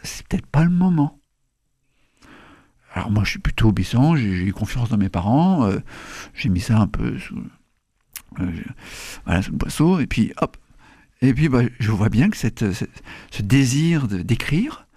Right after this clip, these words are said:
il est revenu quinze ans plus tard. Et donc, je l'ai pas écrasé, je l'ai pas étouffé. J'ai, c'était,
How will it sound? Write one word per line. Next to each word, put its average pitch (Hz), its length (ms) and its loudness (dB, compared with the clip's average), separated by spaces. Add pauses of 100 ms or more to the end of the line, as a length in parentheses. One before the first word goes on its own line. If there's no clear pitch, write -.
(420)
il 120 160 4
est - 20 6
revenu 101 420 0
quinze 104 280 -2
ans 139 100 0
plus - 160 -8
tard. - 460 -6 (760)
Et 113 120 4
donc, 131 260 4
je 120 180 2
l'ai 123 240 4
pas 117 300 2
écrasé, 123 640 4
je 170 140 4
l'ai 113 160 2
pas 110 300 2
étouffé. 156 680 2 (640)
J'ai, 117 640 4
c'était, - 340 0